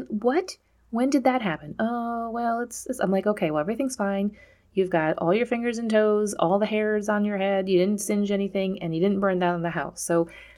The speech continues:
let's just not do that again. How about that?" He's like, "Oh, okay." So anyway, the first thing here is curriculum that aligns with your family, and let's get you absolute clarity for that. In the confusion, let's clear that away.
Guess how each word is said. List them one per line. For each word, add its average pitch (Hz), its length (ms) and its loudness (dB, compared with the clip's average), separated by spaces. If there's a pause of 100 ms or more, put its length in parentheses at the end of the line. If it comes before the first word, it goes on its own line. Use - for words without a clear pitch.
(100)
let's 208 360 -2
just 370 260 2
not 302 200 0
do 285 140 0
that 302 160 4
again. 180 440 -2
How - 160 -4
about 233 220 0
that?" 170 300 -6 (240)
He's 175 100 -6
like, 175 140 0
"Oh, 214 140 4
okay." 180 220 0 (840)
So 208 220 2
anyway, 165 360 0 (260)
the 190 100 0
first 220 220 -2
thing 240 140 0
here 208 140 6
is 185 100 2
curriculum 196 360 0
that 175 100 2
aligns 160 520 0
with 220 140 -2
your 254 100 2
family, 175 560 0
and 160 220 -6
let's 175 240 0
get 202 240 -2
you 190 160 -2
absolute 180 640 0
clarity 175 680 2 (180)
for 175 320 0
that. - 360 -6 (280)
In 180 160 4
the 208 80 4
confusion, 196 640 0
let's 160 220 -4
clear 160 260 2
that 170 160 4
away. 208 320 2